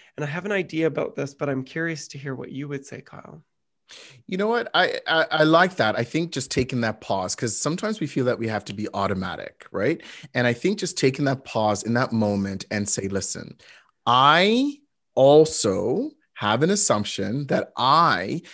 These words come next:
Speaker 2: can also assume to put at the other end by saying this person is, is, uh, maybe fearful, or this person is uncertain,"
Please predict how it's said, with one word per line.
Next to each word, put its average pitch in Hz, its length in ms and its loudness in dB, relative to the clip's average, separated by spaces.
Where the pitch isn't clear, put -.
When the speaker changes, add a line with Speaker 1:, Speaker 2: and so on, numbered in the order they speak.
Speaker 2:
can 123 180 0
also 135 480 2
assume 113 720 0
to 107 360 -2
put 131 180 0
at 123 160 0
the 123 220 -4
other 98 240 -2
end 87 320 -14
by 117 140 2
saying 117 280 -2
this 110 120 -2
person 135 640 -2
is, 110 360 -2
is, 104 520 -2
uh, 98 280 0
maybe 110 320 -2
fearful, 92 600 -6
or 120 220 2
this 120 120 0
person 131 400 0
is 113 160 -4
uncertain," - 1000 -2